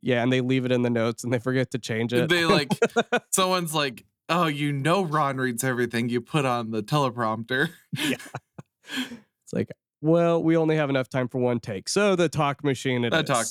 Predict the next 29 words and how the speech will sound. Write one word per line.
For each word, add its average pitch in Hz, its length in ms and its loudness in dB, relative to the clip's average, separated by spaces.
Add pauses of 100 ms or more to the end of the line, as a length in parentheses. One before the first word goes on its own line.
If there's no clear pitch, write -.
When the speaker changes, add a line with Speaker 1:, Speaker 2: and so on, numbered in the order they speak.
Speaker 2:
machine. 110 680 -6 (140)
Yeah. 120 100 -4 (180)
Speaker 1:
Yeah. 104 40 -6 (260)
Speaker 2:
I 160 120 2
wonder 165 400 2
if, 127 220 -4
like, 104 220 -2 (160)
something 117 320 -2
was 104 140 -6
lost 101 280 0
in 104 60 -6
translation 92 640 -6
a 90 60 -10
bit, 85 300 -6 (220)
too. 87 120 -10
Speaker 1:
Oh, - 160 -6
I'm 90 160 -6
sure. 87 420 -8 (140)
I 95 100 -6
mean, 90 380 -8 (1200)
we 143 120 6
have 156 200 2
already 151 520 2
seen 135 400 2
these 120 160 0
subtitles 113 640 -4 (100)
don't 240 280 2 (180)
always, 151 960 2
uh, 95 320 -4